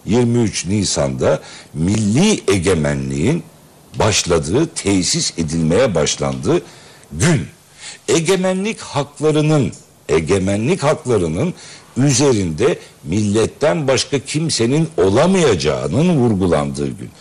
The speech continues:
Ondan öncesinde ne var? Ondan öncesinde egemenlik saltanata ait.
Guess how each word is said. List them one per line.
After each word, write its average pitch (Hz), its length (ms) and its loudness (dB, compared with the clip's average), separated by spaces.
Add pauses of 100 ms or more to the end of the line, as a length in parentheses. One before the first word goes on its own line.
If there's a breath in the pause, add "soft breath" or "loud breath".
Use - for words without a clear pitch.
(360 loud breath)
Ondan 185 340 4
öncesinde 143 580 2
ne 80 140 2
var? 143 180 0 (600 loud breath)
Ondan 123 360 2
öncesinde 104 640 0
egemenlik 117 580 0
saltanata 117 600 2
ait. 117 280 0